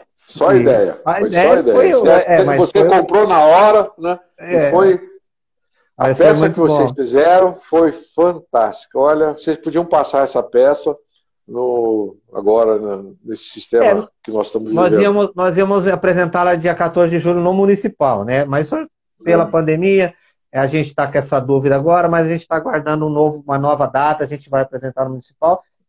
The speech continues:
Speaker 2: Aí, e agradecer ao senhor, né? Por, por essa oportunidade, por confiar na gente.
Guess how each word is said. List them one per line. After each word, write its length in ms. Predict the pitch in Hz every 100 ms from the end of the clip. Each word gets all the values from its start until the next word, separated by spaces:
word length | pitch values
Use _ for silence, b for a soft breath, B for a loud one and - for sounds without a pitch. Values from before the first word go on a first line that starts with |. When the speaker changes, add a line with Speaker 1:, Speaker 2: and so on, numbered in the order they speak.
| _
Speaker 2:
Aí, 460 | - 131 135 175 202
e 40 |
agradecer 420 | 220 339 359 -
ao 80 | 359
senhor, 360 | - 320 180 156
né? 140 | 165 - _ _
Por, 160 | 147 143
por 140 | 160
essa 180 | 160 165
oportunidade, 640 | 165 165 170 170 143 143 135
por 120 | 151
confiar 440 | 160 151 165 147
na 100 | 151
gente. 360 | 127 117 110